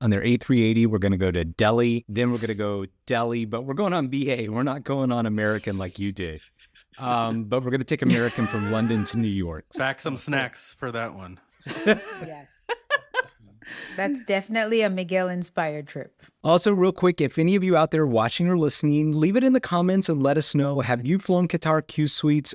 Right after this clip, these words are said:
Speaker 1: and what you thought of them as well?
Speaker 3: Mitch, I'm glad you're taking the long way home, and I can't wait to see all the wonderful places that you go to.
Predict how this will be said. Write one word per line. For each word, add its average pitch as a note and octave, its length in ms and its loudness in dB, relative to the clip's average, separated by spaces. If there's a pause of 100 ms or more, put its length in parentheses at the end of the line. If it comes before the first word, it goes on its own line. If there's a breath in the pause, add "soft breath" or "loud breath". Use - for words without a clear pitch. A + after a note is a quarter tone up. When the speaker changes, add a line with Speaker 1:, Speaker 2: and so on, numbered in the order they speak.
Speaker 1:
and A2 220 4
what C3 140 4
you A#2+ 220 2
thought A#2+ 300 2
of G#2 140 0
them G#2 320 2 (100)
as F#2 280 0
well? F2+ 400 -2 (180)
Speaker 3:
Mitch, G#3 340 -2
I'm F#3+ 180 -6
glad G3+ 260 0
you're A3 120 -2
taking A3 500 -4
the G#3 100 -4
long E3+ 260 -2
way F3+ 140 -4
home, E3 420 -6
and F3 100 -8
I E3 80 -8
can't G#3+ 320 -6
wait G3 240 -4
to F#3+ 100 -12
see F3 460 -8
all E3 200 -4
the F3+ 120 -4
wonderful F3 400 -6
places D#3+ 440 -8
that C3+ 160 -6
you D3 100 -10
go C#3+ 180 -10
to. - 260 -18